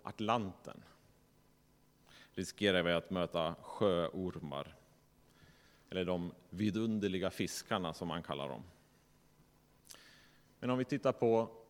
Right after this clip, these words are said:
Östersjön, som vi svenskar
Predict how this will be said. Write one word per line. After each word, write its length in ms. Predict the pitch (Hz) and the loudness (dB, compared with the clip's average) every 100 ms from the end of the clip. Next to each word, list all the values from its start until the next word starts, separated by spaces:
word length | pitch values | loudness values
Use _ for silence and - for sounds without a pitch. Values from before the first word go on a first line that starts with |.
| - | -4
Östersjön, 960 | 135 - - - 113 - 143 82 78 107 110 - _ _ _ _ _ _ _ _ _ _ _ _ - | -2 0 -2 -4 -4 0 0 -2 -6 -10 -14 -20 _ _ _ _ _ _ _ _ _ _ _ _ -20
som 360 | - - 101 95 | -10 -2 -2 0
vi 220 | 87 95 95 | 0 0 0
svenskar 920 | - 98 90 87 - 143 95 85 | 0 -2 -2 -8 -8 -2 0 0